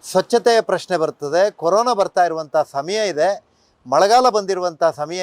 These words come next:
ಇದೆ. ಈ ಸಮಯದಲ್ಲಿ ಪೌರ ಕಾರ್ಮಿಕರನ್ನ ಕರೆದು ಮಾತಾಡಿಸಿ ಅವರ ಬೇಡಿಕೆಗಳನ್ನು ಸಹಾನುಭೂತಿಯಿಂದ ಪರಿಶೀಲನೆ ಮಾಡಬೇಕು ಮತ್ತು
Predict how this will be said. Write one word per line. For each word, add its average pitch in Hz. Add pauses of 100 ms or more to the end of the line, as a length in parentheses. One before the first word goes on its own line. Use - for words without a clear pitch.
(120)
ಇದೆ. 143 (640)
ಈ - (180)
ಸಮಯದಲ್ಲಿ 214 (140)
ಪೌರ 202 (120)
ಕಾರ್ಮಿಕರನ್ನ 175 (160)
ಕರೆದು 190 (640)
ಮಾತಾಡಿಸಿ 202 (680)
ಅವರ 226 (160)
ಬೇಡಿಕೆಗಳನ್ನು 196 (240)
ಸಹಾನುಭೂತಿಯಿಂದ 208 (120)
ಪರಿಶೀಲನೆ 208
ಮಾಡಬೇಕು 151 (540)
ಮತ್ತು 226